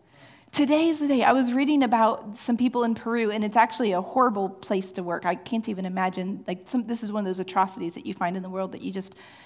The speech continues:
would love to see something changed about. But there's a place in Peru that's, like, seventeen thousand feet. It's the tallest, it's the highest place you can mine for gold. And what they do is they work for the companies, whoever the companies are,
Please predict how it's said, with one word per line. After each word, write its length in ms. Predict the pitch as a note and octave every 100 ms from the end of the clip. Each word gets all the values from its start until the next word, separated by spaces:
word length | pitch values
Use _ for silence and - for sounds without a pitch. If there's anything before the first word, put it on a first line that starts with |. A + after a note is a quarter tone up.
| - - _ _ _ _ _ _ _ _ _ _
would 120 | G#3 G3+
love 200 | G3+ G3
to 80 |
see 120 | G3+ G3
something 320 | G3+ F3+ F3+
changed 320 | F#3 F3 -
about. 300 | F3 E3 -
But 120 | F#3
there's 320 | G#3 G3+ G3 - - -
a 80 | A3
place 300 | - A#3+ A#3+
in 80 | G#3+
Peru 160 | G#3
that's, 200 | G3+ G3
like, 240 | F#3+ F#3+ - - _ -
seventeen 500 | - A3 B3 A3 G#3
thousand 300 | G3 F#3+ F#3+
feet. 180 | G3 F3+
It's 160 | F#3
the 60 | F#3+
tallest, 720 | - - A3 A3+ A3+ - - _ _ _ _ -
it's 180 | G3+
the 80 | A3
highest 380 | G#3 A3 A3 -
place 200 | F#3+ F#3+
you 80 | G3
can 160 | G3+
mine 260 | F#3 F3+ F#3+
for 140 | F#3+
gold. 380 | F3+ F#3+ F3 E3 -
And 180 | G3+ G3+
what 200 | G#3 A#3
they 120 | A#3
do 300 | G3+ A#3+ C#4+
is 220 | A#3 G#3+ - - - -
they 140 | A3
work 340 | G#3 A3+ -
for 180 | - B3
the 120 | G#3
companies, 760 | G#3 B3+ B3+ G3 E3+ F#3+ - -
whoever 240 | G#3+ F#3+
the 80 | F3+
companies 420 | G#3+ F3+ F#3 F3+
are, 220 | F3+ G#3